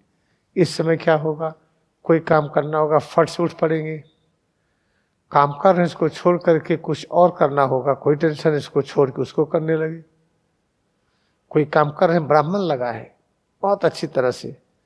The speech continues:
पता चला उसको तुरंत छोड़िए और ये करिए तो टेंशन नहीं होगा। इस पहले वाले में क्या है, किसी काम को करने का मन नहीं कर रहा था, जब मन लगा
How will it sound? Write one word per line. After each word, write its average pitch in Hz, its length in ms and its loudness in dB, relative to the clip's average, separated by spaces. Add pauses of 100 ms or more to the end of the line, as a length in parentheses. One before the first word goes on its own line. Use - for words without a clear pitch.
(500)
पता 156 260 2
चला 180 220 2
उसको 170 360 -2
तुरंत 196 480 0
छोड़िए 147 680 -2
और 143 160 4
ये 170 200 4
करिए 139 440 0 (500)
तो - 40 -10
टेंशन 156 380 0
नहीं 202 200 -2
होगा। - 300 -6 (1600)
इस 160 160 -2
पहले 147 360 4
वाले 160 220 4
में 156 140 -6
क्या 156 200 0
है, 165 280 -10 (480)
किसी 156 260 -2
काम 151 300 2
को 147 140 -8
करने 147 320 2
का 139 120 -4
मन 131 180 -2
नहीं 160 180 -2
कर 156 180 0
रहा 151 180 -2
था, 160 320 -8 (400)
जब 139 180 -2
मन 143 180 0
लगा 139 680 0